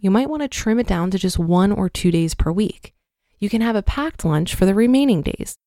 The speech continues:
Making your own food is much more cost-effective than eating out. You can free up the rest of the money for some other important expenses. Save up.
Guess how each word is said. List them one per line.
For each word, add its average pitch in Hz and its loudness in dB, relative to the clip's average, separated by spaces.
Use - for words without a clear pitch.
Making 190 0
your 180 -4
own 262 0
food 214 0
is 180 -4
much 196 0
more 175 4
cost-effective - -4
than 147 0
eating 147 2
out. - 0
You 208 0
can 233 2
free 285 -4
up 311 -2
the 214 -2
rest 285 -4
of 185 -2
the 165 0
money 156 0
for 185 -2
some 196 -2
other 190 4
important - -2
expenses. - -8
Save 202 2
up. 165 2